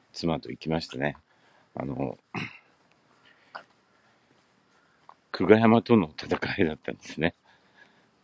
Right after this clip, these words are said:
すごく、あの、屈強な久我山。えー、子供は十四番を背負ってですね、え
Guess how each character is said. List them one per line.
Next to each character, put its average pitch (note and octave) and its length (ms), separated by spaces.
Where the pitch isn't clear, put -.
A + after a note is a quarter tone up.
す - 260
ご F2 140
く、 - 380
あ E2+ 260
の、 E2 180
屈 - 280
強 F2+ 240
な E2+ 220
久 E2+ 200
我 F#2 60
山。 D2 280
え - 60
ー、 - 280
子 F#2+ 100
供 F#2 220
は E2+ 100
十 F#2+ 240
四 G#2 200
番 D2+ 160
を C2 280
背 - 200
負 D#2 100
っ - 40
て - 180
で B1+ 100
す - 180
ね、 - 200
え G1+ 200